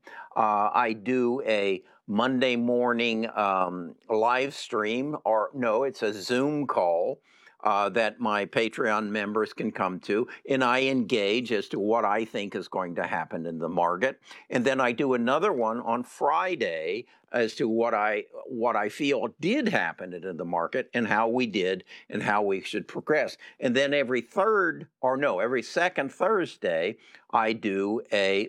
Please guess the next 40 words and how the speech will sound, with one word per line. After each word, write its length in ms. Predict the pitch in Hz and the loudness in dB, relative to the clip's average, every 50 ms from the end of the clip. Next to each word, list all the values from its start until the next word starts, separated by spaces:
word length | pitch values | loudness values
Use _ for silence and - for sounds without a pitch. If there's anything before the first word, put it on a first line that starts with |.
| - | -2
live 380 | - 151 160 180 165 160 156 156 | 0 2 2 2 2 0 -2 -4
stream. 340 | - - 117 92 80 71 - _ _ _ _ | -6 -6 -4 -4 -6 -8 -12 _ _ _ _
So 180 | - 156 151 | -2 0 2
that's 320 | 147 165 196 214 214 - 170 | 2 2 2 0 -2 -2 -2
my 300 | 151 147 143 135 135 135 | 0 2 2 2 2 2
engagement. 840 | 127 120 113 90 - 127 107 98 92 78 - - 78 67 62 - - | 0 -2 -2 -2 0 0 0 0 0 -2 -6 -8 -10 -10 -10 -8 -4
And 220 | 127 127 123 123 | -2 0 2 4
I, 120 | 123 127 135 | 4 4 2
I 200 | 139 - 123 127 | 2 2 2 2
was 220 | 123 120 113 - | 2 0 -2 -2
thinking, 340 | - 135 127 123 123 113 - - - - | -2 -2 0 0 -2 -4 -6 -10 -20 -16
how 300 | - - 156 185 202 202 | -8 -2 2 2 2 2
could 220 | 160 - - 165 147 | 0 0 0 0 2
I 200 | 139 135 131 135 | 2 2 2 0
engage 600 | 131 123 113 95 123 110 101 101 98 95 90 - | -2 -2 -2 -2 -2 -2 0 -2 -4 -6 -10 -14
further? 640 | - - - 156 147 139 120 107 98 78 90 92 - - - _ - | -14 -6 0 2 2 2 2 0 0 -2 -2 -4 -6 -10 -20 _ -6
And 120 | 113 110 | -2 0
that's 240 | 113 120 143 147 - | 2 2 2 0 0
when 140 | 147 147 147 | 0 0 2
I 100 | 139 139 | 2 0
ga-, 240 | 127 113 127 120 113 | 0 0 0 0 0
really 440 | - 123 135 151 165 170 156 135 117 | 0 0 2 2 2 2 2 2 2
gained 380 | 110 123 120 120 123 120 104 117 | 2 2 2 2 0 0 0 0
interest 520 | 110 110 110 - 98 90 90 - - - | 0 0 -2 -2 -4 -4 -4 -4 -6 -8
in, 300 | 90 87 85 87 87 85 - | -6 -6 -6 -6 -8 -8 -6
in 200 | - 117 95 82 | -4 -4 -4 -4
Twilio. 600 | - - 123 123 123 107 98 85 78 73 57 - - - - - - - - | -4 0 0 0 2 2 0 0 0 -2 -2 -6 -10 -16 -20 -20 -16 -6 -2
And 200 | 127 135 139 143 | 0 2 2 2
what 220 | 165 196 214 - | 2 2 0 0
they're 180 | - 262 311 330 | 0 0 0 0
basically 720 | 233 - 139 110 107 - - 120 95 - - - 107 95 87 | 0 0 0 0 -2 -4 -6 -8 -8 -8 -6 -6 -4 -4 -6
saying 680 | - - 127 101 90 92 92 92 101 110 113 117 120 | -6 -4 -2 -2 0 0 -2 -2 -2 -2 -2 -2 -4
is, 440 | 131 123 113 113 110 107 104 - - - - - - - | -2 0 0 2 2 0 -2 -4 -8 -16 -20 -20 -8 -2
let's 320 | - 135 170 190 185 - | 0 2 2 0 0 -2
say 340 | - - 151 135 135 135 131 | -2 0 2 2 2 2 0
that 180 | 123 113 98 - | 0 -2 -4 -4
you 220 | 110 120 139 151 | -2 -2 -2 0
watched 440 | 147 135 131 113 117 113 - - - | 0 2 2 2 0 0 -2 -6 -6
a 40 | 120 | -6
video 680 | 95 90 90 85 78 80 80 85 92 104 123 156 143 | -6 -4 -4 -4 -4 -4 -2 0 0 0 0 0 -2